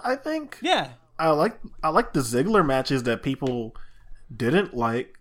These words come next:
Speaker 1: Like, I have, I have no issue with the dude, but it also feels like a thing that because it's W W E, like,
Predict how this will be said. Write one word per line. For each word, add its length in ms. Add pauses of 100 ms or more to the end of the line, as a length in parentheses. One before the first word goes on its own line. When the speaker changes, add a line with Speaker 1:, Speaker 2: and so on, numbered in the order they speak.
Speaker 1:
Like, 180
I 120
have, 200
I 60
have 160
no 180
issue 240
with 160
the 80
dude, 360 (600)
but 140
it 100
also 280
feels 200
like 140
a 80
thing 300
that 120
because 360
it's 100
W 320
W 240
E, 140
like, 260